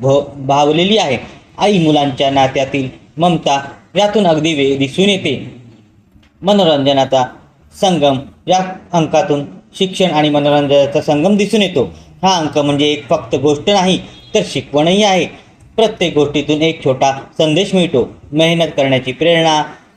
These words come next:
प्रामाणिकपणाचं महत्त्व आणि सगळ्या गो-, मो-, मोठं म्हणजे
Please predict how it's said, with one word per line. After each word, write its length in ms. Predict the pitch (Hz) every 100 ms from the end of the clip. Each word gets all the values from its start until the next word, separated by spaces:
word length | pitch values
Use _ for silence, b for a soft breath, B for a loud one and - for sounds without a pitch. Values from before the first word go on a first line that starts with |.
| -
प्रामाणिकपणाचं 840 | 185 170 156 143 135 123 113 113
महत्त्व 560 | 123 180 180 156 160 160 - _ 170
आणि 320 | 165 151 139 - -
सगळ्या 240 | 214 208 160 135
गो-, 200 | 135 131
मो-, 280 | 143 151 - - _ -
मोठं 460 | 170 175 165 156 143 -
म्हणजे 440 | 147 139 151 196